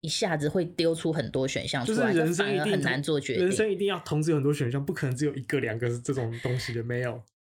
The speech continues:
Speaker 1: 因为你怕有变化，
Speaker 2: 对啊。
Speaker 1: 所以你先把变化想进去。
Speaker 2: 我把所有剧本都想进去啊。
Speaker 1: 这样好累哦。
Speaker 2: 好累。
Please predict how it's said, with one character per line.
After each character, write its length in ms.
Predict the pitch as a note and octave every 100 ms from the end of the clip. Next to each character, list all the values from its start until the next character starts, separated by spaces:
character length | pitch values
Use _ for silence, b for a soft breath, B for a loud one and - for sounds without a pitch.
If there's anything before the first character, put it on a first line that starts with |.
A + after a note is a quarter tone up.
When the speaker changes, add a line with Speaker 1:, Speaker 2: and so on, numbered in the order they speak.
| -
Speaker 1:
因 120 | D#4+
为 100 | E4+
你 120 | F3+
怕 200 | - B3+
有 120 | E3
变 260 | C#3 E3 D3+
化， 260 | D#3 - -
Speaker 2:
对 100 | G3
啊。 40 |
Speaker 1:
所 80 | F3
以 40 | -
你 60 |
先 160 | - C4
把 100 | F3+
变 180 | G#3+ G3
化 140 | F#3
想 140 | A#3
进 80 | G#3
去。 60 | E3
Speaker 2:
我 0 |
把 40 |
所 160 | F3 E3
有 80 | C3+
剧 100 | D#3+
本 120 | C3+
都 100 | C#3+
想 180 | B2+ A#2+
进 120 | A#2+
去 100 | C3+
啊。 220 | C#3 C#3 _ _ _ b b b b _
Speaker 1:
这 120 | - G3
样 80 |
好 140 | E3 C#3+
累 280 | D#3+ D3 C#3
哦。 100 | -
Speaker 2:
好 120 | -
累。 140 | -